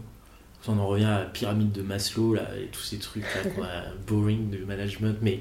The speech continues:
qui, en fait, euh, sont quand même des sciences, euh, importantes à connaître, quoi. Ouais, il y a un besoin d'estime, mais ensuite, ça dépend, c'est un état d'esprit, quoi. Euh, je,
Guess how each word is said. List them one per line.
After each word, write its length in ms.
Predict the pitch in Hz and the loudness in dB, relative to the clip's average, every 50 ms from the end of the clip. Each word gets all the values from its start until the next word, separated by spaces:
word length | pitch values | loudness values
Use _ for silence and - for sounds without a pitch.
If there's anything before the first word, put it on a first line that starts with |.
| - - | -4 -8
qui, 100 | - - 101 | -4 -4 -2
en 60 | 98 | -2
fait, 380 | - - 113 107 - - - - | -2 0 -2 -2 -2 -4 -8 -8
euh, 60 | 95 92 107 104 - - | -8 -10 -10 -12 -12 -12
sont 240 | - - - 110 104 | -10 -8 -6 -4 -2
quand 120 | - 107 | 0 2
même 140 | 104 104 101 | 2 2 2
des 120 | 98 98 | 2 0
sciences, 420 | 95 - - 117 113 107 - - - | 0 0 0 0 0 0 0 -2 -2
euh, 260 | 101 98 98 104 107 107 107 107 107 104 - - - - | -2 -2 -2 -2 -4 -4 -6 -6 -8 -10 -14 -16 -10 -8
importantes 440 | 117 107 107 104 - - 117 110 113 | -6 -6 -4 -6 -6 -4 -4 -2 -2
à 60 | 107 | -2
connaître, 320 | 107 120 135 147 143 - | 0 2 2 0 0 -2
quoi. 260 | - - 127 117 - - - - - - - - - - - - - | -2 -2 -2 -2 -2 -6 -14 -20 -20 -20 -20 -20 -18 -20 -12 -2 4
Ouais, 140 | 170 180 165 | 6 6 8
il 20 | |
y 40 | 143 | 8
a 40 | 123 | 6
un 60 | 113 | 6
besoin 340 | 113 123 117 117 127 123 120 | 6 6 6 6 6 4 4
d'estime, 560 | 113 120 120 - - - 170 170 151 117 104 - - - - - - - - - - - - | 4 4 4 2 2 4 4 4 4 2 0 -4 -8 -14 -18 -20 -20 -20 -20 -20 -10 -2 2
mais 100 | 123 127 | 4 6
ensuite, 240 | 131 127 - 202 - | 6 6 4 4 6
ça 100 | - 135 | 8 10
dépend, 240 | 131 131 139 160 | 10 10 10 8
c'est 160 | 170 - - 127 | 4 4 4 6
un 80 | 120 | 6
état 240 | 131 135 135 151 147 | 6 6 6 6 4
d'esprit, 440 | 143 151 147 - - - 170 165 156 | 4 4 2 0 0 0 0 0 0
quoi. 340 | - - 117 113 113 - 110 113 | 0 0 0 0 0 0 -2 -4
Euh, 340 | 113 113 113 113 113 113 110 107 107 104 - - - - - - - - - - - - - - - - - | -4 -4 -4 -4 -4 -4 -6 -6 -8 -10 -14 -18 -20 -20 -20 -20 -20 -20 -20 -20 -20 -20 -20 -20 -20 -12 -6
je, 520 | 127 117 110 120 120 117 113 110 113 110 | -2 2 4 6 6 6 6 6 6 4